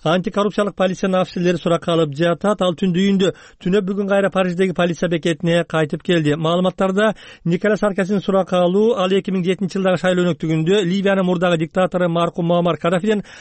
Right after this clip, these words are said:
акча алган деген ырастоолор менен байланыштуу. Саркози Кадафиден шайлоо өнөктүгү үчүн акча алган деген маалыматтар француз медиасында алгачкы ирет эки миң он үчүнчү жылы жарыяланган жана тергөө мына ушундан кийин башталган болчу. Анда тиги боюнча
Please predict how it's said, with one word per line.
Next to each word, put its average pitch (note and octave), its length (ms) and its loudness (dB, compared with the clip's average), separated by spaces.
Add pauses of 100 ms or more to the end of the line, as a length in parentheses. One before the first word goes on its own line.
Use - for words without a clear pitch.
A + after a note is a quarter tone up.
акча D#3+ 300 -2
алган G3 200 2
деген G#3+ 200 0 (260)
ырастоолор F#3+ 520 0
менен F3+ 480 0
байланыштуу. E3 720 0 (220)
Саркози E3+ 460 -2
Кадафиден F3 540 0 (260)
шайлоо F#3+ 320 0
өнөктүгү G#3+ 320 0
үчүн G3 320 0
акча F#3 220 -2
алган F#3+ 160 0
деген F#3 180 0
маалыматтар F3 480 0
француз F3+ 320 0
медиасында E3 540 0 (340)
алгачкы F3 400 -2
ирет G3+ 120 -2
эки G#3 200 0
миң G3 80 -2
он F#3+ 160 0
үчүнчү F#3 220 -2
жылы F3+ 180 0
жарыяланган F3 400 0
жана G#3 160 2
тергөө F3 400 0 (240)
мына E3+ 240 0
ушундан F#3+ 300 -2
кийин F3 180 0
башталган D#3+ 460 0
болчу. D3+ 440 0 (140)
Анда E3+ 260 0
тиги G#3 220 -2
боюнча F3+ 480 0